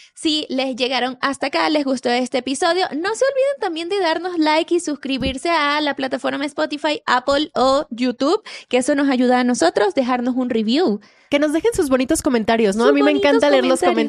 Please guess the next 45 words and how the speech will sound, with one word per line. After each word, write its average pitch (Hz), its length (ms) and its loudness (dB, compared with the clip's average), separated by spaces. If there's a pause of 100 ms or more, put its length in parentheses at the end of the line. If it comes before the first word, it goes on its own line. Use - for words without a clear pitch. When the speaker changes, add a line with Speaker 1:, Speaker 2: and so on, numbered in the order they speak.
(320)
Speaker 2:
comentarios - 40 -2
en 220 120 -2
YouTube. 277 280 0
También, 214 300 -2
obviamente, 254 340 0
también 220 260 -2
todos 233 120 2
los 233 140 -2
que - 60 -4
nos 208 100 -2
llegan 202 180 0
a 196 160 -4
Instagram 233 480 -4
también 180 240 -2
los 180 120 -2
estamos 180 320 -4
leyendo. 294 440 4
Speaker 1:
No, 330 80 0
y 466 160 0
en 330 60 -2
Spotify 254 600 -2
también 240 300 0
pueden 294 180 0
dejar 294 220 -2
sus 320 180 -2
reviews 302 460 -2
en 262 140 -2
Spotify, 269 520 -2
sus 247 140 -6
Speaker 2:
Sí. 508 80 -4
Speaker 1:
comentarios. 453 720 4 (220)
Así 330 300 -2
que 359 200 -4
aprovechen 349 760 0 (160)
y 339 360 0
háganos 320 440 -2
ese 294 240 -4
favor 294 320 -2
que 302 80 -4
a - 20 0
nosotros 254 340 -2
nos 269 160 0
ayuda 240 280 2
un 240 80 0
montón. 240 400 2